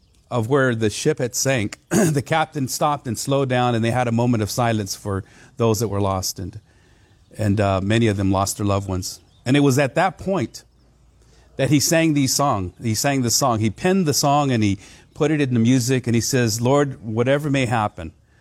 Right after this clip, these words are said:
whatever may take place in my life, it is well with my soul." That is the power of the resurrection. That is the power of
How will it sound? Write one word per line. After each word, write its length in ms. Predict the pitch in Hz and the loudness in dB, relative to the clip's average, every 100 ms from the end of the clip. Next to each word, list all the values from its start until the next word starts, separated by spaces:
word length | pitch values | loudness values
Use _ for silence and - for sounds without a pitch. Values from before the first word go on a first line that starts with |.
| _ _ | _ _
whatever 400 | 117 120 165 185 | -2 2 2 2
may 200 | 165 135 | 2 2
take 320 | 123 156 151 | 0 0 -2
place 320 | - 139 131 135 | 0 -2 0 0
in 60 | |
my 100 | 120 | 0
life, 360 | 117 101 92 - _ _ _ _ _ _ _ _ | 2 0 -2 -6 _ _ _ _ _ _ _ _
it 140 | - 110 | -2 0
is 180 | 101 98 | 0 0
well 180 | 95 | -2
with 200 | 90 87 | -2 -6
my 120 | 76 82 | -10 -10
soul." 320 | - - - - _ _ - - _ _ _ - - - - | -10 -12 -16 -20 _ _ -20 -20 _ _ _ -20 -20 -10 0
That 220 | 175 208 | 2 2
is 100 | 196 | 0
the 80 | 160 | -2
power 540 | - 175 190 190 185 | -2 0 0 -2 -6
of 180 | - 117 | -6 -4
the 80 | 113 | -2
resurrection. 840 | 131 127 123 107 104 - 80 80 - _ _ _ _ - | 0 0 0 0 -2 -8 -12 -12 -18 _ _ _ _ -2
That 160 | 151 | 2
is 160 | 196 165 | 2 0
the 80 | 151 | -6
power 600 | - 160 160 165 170 160 - - - | -4 -2 0 0 0 -4 -12 -18 -2
of 300 | 127 113 | 0 0